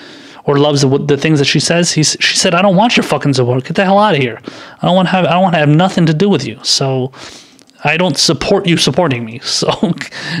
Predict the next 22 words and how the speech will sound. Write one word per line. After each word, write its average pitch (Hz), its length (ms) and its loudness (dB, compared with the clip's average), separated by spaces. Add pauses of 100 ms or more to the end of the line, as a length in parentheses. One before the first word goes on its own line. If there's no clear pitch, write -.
(140)
piss - 260 0
off," 156 260 0
basically, 143 420 0
is 139 120 0
what 156 120 0
she 139 140 2
said. 131 360 -2 (320)
I 147 60 0
don't 143 80 0
know 131 160 2 (120)
what 143 240 -2 (140)
response 139 300 -2
she - 100 -2
gave 139 140 -2
to 139 100 0
Richard 135 320 -2
Spencer, 147 400 0
but 135 120 -2
I'm 131 80 -2
sure 135 180 0
it 123 60 -2
was 127 340 -2